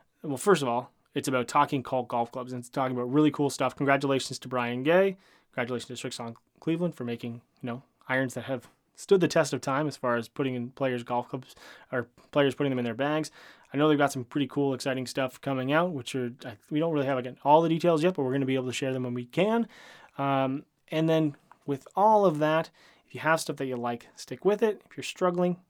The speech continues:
go see a fitter. Or, you know, ask my, <laughs> you can ask again on the Instagram questions, Instagram stories. Always happy to help with that too.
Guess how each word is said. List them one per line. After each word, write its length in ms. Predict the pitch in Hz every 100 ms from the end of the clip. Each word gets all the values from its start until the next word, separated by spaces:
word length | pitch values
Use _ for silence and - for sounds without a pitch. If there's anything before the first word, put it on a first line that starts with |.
| _
go 160 | 202 190
see 240 | - 185
a 20 |
fitter. 440 | 175 175 175 127 - _ _ _ _ _ _ _ _ _
Or, 300 | 165 156 -
you 100 | 143
know, 200 | 147 226
ask 240 | 160 180 -
my, 80 | -
<laughs> 120 | - 196
you 100 | 156
can 120 | 151
ask 220 | 151 151
again 280 | 156 156 127
on 160 | 120
the 80 | 127
Instagram 320 | 131 - 127
questions, 400 | 185 185 180 165
Instagram 280 | 147 - 123
stories. 400 | - 175 165 160 - - - _ _
Always 200 | 208 185
happy 180 | 156 143
to 80 | 131
help 160 | 131
with 140 | 127 127
that 240 | 143 143
too. 300 | - 175 175